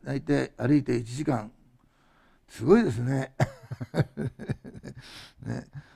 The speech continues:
で、ところが、あの、見つかった時ね、あ、もう心配さが起こったと思うんですけど、そしたら、あの、どうしたかって言ったら、彼らは、キリストのところに行ったんですよね。「じゃあ、お祈りしよう」って言って。やっぱりね、あのね、クリスチャンの親の特権はね、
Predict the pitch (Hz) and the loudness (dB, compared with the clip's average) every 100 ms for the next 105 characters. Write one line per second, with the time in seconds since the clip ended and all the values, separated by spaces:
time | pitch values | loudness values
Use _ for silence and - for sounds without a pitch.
0 | - 143 175 185 185 202 202 196 - - | -4 2 4 6 6 8 10 8 6 0
1 | 170 180 175 175 165 160 156 147 156 180 | 0 2 4 4 2 0 -2 -2 0 4
2 | 180 175 156 156 147 120 127 123 170 170 | 6 6 6 4 4 0 -2 -4 -4 0
3 | 175 165 143 131 165 135 131 113 117 120 | 2 4 2 2 0 0 -2 -2 -4 -4
4 | - - - _ _ _ - 127 160 208 | -6 -20 -20 _ _ _ -8 -6 2 8
5 | 208 180 156 143 120 - _ _ 214 233 | 10 8 6 2 0 -6 _ _ 4 4
6 | 214 180 151 131 220 208 160 156 170 - | 4 4 2 4 6 8 8 8 6 0
7 | - _ _ _ _ - - - 196 - | -16 _ _ _ _ -20 -4 4 4 6
8 | 247 240 240 226 220 170 113 110 123 135 | 4 6 4 4 4 4 2 -2 -2 -2
9 | - 107 135 131 117 120 127 135 127 151 | -6 -2 2 2 4 4 4 0 -2 0
10 | 110 - - - - - - _ _ _ | 0 -6 -18 -20 -20 -20 -20 _ _ _
11 | _ _ _ _ _ _ _ - 104 117 | _ _ _ _ _ _ _ -14 -6 -2
12 | 120 117 120 120 117 - 151 165 202 190 | -2 -2 -2 -2 -4 0 2 4 2 2
13 | 147 147 131 131 - 143 139 135 117 - | 0 0 -2 -4 -2 -2 0 0 -2 -6